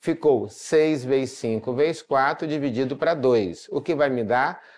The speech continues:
sessenta. Logo, a palavra banana possui sessenta permutações. Tranquilo? Não é complicado, viu? Então é só entender isso daqui. Olha isso daqui, ó.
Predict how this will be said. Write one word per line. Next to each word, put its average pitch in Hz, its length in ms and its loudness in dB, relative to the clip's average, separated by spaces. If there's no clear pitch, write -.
sessenta. 147 880 -2
Logo, 151 500 4
a - 80 2
palavra 131 480 2
banana 131 520 -2
possui 139 480 0
sessenta 135 520 -2
permutações. 143 1000 -4
Tranquilo? 165 680 2
Não 190 300 2
é 165 100 2
complicado, 170 720 -2
viu? 156 240 -2
Então 170 160 -2
é 170 120 0
só 170 160 -2
entender 170 480 0
isso 151 160 -8
daqui. 143 420 -2
Olha 170 200 2
isso - 100 -6
daqui, 139 320 2
ó. 185 240 2